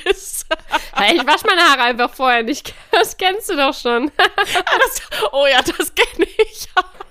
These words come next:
Speaker 2: Oh.
Speaker 1: Leute, ich hab Rike mal erlebt. Das ist wirklich jenseits von Gut und Böse gewesen. Wir waren beide an dem
Speaker 2: Hallo?
Speaker 1: Punkt.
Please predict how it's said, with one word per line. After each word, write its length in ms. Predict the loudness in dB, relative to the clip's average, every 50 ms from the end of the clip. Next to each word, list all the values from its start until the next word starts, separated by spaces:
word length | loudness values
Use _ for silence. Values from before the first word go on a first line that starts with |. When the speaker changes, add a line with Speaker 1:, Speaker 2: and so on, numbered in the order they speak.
| -2 -2 -2 -2 -4 -6 -4 -4 -4 -6 -8 -12 -6 -4 -4 -4 -2 -2 -2 -2 -2 -6 -14 -20 -20 -14 -10 -8 -6 -6 -6 -4 -4 -6 -6 -6 -10 -18 -20 -14 -8 -6
Speaker 2:
Oh. 300 | -4 -2 -2 0 0 2
Speaker 1:
Leute, 380 | 2 4 4 2 2 0 0
ich 180 | -2 -2 0 0
hab 140 | 0 2 4
Rike 260 | 6 6 6 6 4
mal 100 | 2 2
erlebt. 420 | 2 2 2 2 2 2 0 -4 -14 -20 -20 -20 -20 -20 -20 -20 -20 -12 -4
Das 200 | -2 0 0 0
ist 160 | -2 0 0
wirklich 340 | 0 2 2 0 0 0 0
jenseits 360 | -2 0 2 0 0 2 0
von 140 | -2 -2 -2
Gut 160 | -2 -2 -2
und 120 | -2 -2
Böse 160 | -2 -2 2
gewesen. 260 | 4 4 4 4 2 -2
Wir 80 | -4 -4
waren 140 | -4 -4 -2
beide 280 | 0 0 0 2 4 4
an 140 | 4 4 2
dem 100 | 2 2
Speaker 2:
Hallo? 180 | 2 2 2 2 0 -2
Speaker 1:
Punkt. 80 | -6